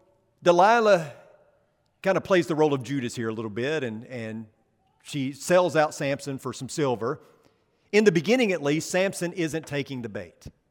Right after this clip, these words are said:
Delilah may be pretty, but she can't get Samson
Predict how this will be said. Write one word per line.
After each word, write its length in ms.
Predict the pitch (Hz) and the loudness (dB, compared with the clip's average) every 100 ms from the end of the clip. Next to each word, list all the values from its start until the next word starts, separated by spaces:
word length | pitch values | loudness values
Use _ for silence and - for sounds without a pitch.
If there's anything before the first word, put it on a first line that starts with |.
| _ _ _ _ | _ _ _ _
Delilah 640 | 139 135 151 185 180 180 - - _ _ | 0 6 8 8 6 2 -2 -18 _ _
may 120 | - 135 | -4 -2
be 100 | 123 | -2
pretty, 460 | - 196 180 170 | -2 0 2 2
but 580 | 123 127 131 - _ _ _ | 0 -2 -2 -8 _ _ _
she 200 | - 131 | -16 -14
can't 340 | - 175 165 | -4 -4 -4
get 180 | 143 151 | -6 -8
Samson 600 | - 135 127 - 127 123 | -6 -8 -8 -8 -10 -10